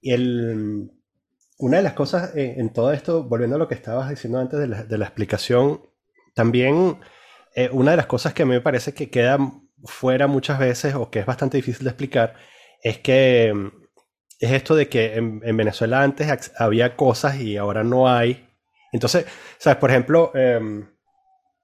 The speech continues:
em, sí, bueno, ¿sabes? No hay leche, ¿no?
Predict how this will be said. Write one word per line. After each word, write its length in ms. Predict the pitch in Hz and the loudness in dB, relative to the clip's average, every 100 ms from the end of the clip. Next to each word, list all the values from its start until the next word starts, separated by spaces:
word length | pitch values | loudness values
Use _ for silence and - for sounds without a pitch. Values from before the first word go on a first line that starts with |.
| _ _ - - | _ _ -20 -8
em, 680 | 123 123 123 120 117 113 98 | -2 0 -2 -2 -6 -8 0
sí, 140 | 208 | 6
bueno, 440 | 214 135 113 113 _ | 8 8 4 0 _
¿sabes? 220 | - 117 | -2 0
No 100 | 123 | 4
hay 80 | 135 | 4
leche, 380 | 143 127 - 98 | 4 2 0 -4
¿no? 160 | 120 | -4